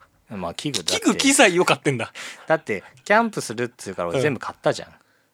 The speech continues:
Speaker 2: 買ってた。
Speaker 1: ダッチオーブンとさ。
Speaker 2: あれ、すごいよね。
Speaker 1: その場でポチったじゃん、俺。
Speaker 2: あれ、あれ、そう。俺らが人だ-、僕が人だったから買ってもらったんだっけ？あ、でも、奥も使うってあれだもんね。
Speaker 1: いや、まあ、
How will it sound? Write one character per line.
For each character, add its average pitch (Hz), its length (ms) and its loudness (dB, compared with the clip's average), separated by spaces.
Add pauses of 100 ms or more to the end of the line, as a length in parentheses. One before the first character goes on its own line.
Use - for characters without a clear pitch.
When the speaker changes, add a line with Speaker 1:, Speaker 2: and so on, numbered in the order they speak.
(180)
Speaker 2:
買 - 160 2
っ - 40 -16
て - 220 4
た。 143 180 6
Speaker 1:
ダ 104 160 2
ッ - 80 -20
チ - 160 -4
オ 113 120 2
ー - 20 -6
ブ 98 120 -8
ン 87 160 -10
と 85 120 -10
さ。 90 460 -2
Speaker 2:
あ 180 40 2
れ、 254 300 6 (720)
す - 220 -4
ご 196 140 0
い 143 60 -2
よ 101 60 -12
ね。 92 60 -14
Speaker 1:
そ 123 120 -4
の 160 140 4
場 175 140 6
で 165 100 2
ポ - 160 -4
チ - 140 -6
っ - 40 -20
た 101 100 -2
じ 82 100 -10
ゃ - 20 -14
ん、 78 40 -14
俺。 - 200 -20 (220)
Speaker 2:
あ 175 100 2
れ、 277 220 2 (460)
あ 180 100 2
れ、 220 80 -2
そ - 240 -6 (140)
う。 - 60 -20 (460)
俺 233 180 6
ら 415 100 8
が 175 60 4
人 - 140 -2
だ-、 151 100 4 (160)
僕 160 400 -10
が 302 60 0
人 330 160 0
だ 262 60 0
っ - 20 -14
た 240 100 -8
か - 100 -10
ら - 120 -20
買 - 140 -16
っ - 40 -20
て 139 60 -4
も 120 60 -4
ら 117 60 -4
っ - 20 -6
た 120 80 -6
ん - 20 -10
だ 113 60 -14
っ - 40 -20
け？ - 120 -20 (920)
あ、 226 80 6
で 190 60 4
も、 208 80 6
奥 - 200 0
も 170 80 4
使 - 260 2
う 311 80 4
っ - 20 0
て - 160 -2
あ 117 60 4
れ 110 60 -4
だ 107 100 -14
も - 100 -18
ん 143 80 -16
ね。 175 200 -18
Speaker 1:
い 131 60 -4
や、 120 100 4
ま 107 420 4
あ、 - 40 -20